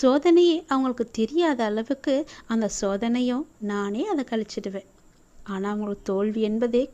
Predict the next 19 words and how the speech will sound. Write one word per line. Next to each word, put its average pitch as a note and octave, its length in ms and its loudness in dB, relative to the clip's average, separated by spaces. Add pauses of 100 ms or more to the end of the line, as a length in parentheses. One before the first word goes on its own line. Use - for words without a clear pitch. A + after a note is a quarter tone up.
கிடையாது. C4+ 560 -2 (680)
என்னட்ட G#3 380 -4 (140)
சரணடைஞ்சிட்டாங்கன்னா, A#3 960 -2 (140)
வேறு A#3 220 2
எவரிடமும் B3+ 680 -2 (160)
கையேந்த A#3+ 480 0
வேண்டிய G#3 320 -4
அவசியமும் G#3 560 -4
இருக்காது. G#3 480 -4 (720)
என்னுடைய C#4+ 440 4
நாமம் A#3+ 480 2 (140)
முழுவதுமே A#3+ 640 0 (100)
உனக்குள்ள G#3+ 640 -2
நிறைஞ்சிருக்கும் G#3+ 720 -4
போது, A3 360 -4 (440)
நீ G3+ 320 -4
ஏன் C#4+ 300 -2
பயப்பட்டுக்கிட்டு B3 680 -2
இருக்க? A3+ 380 -6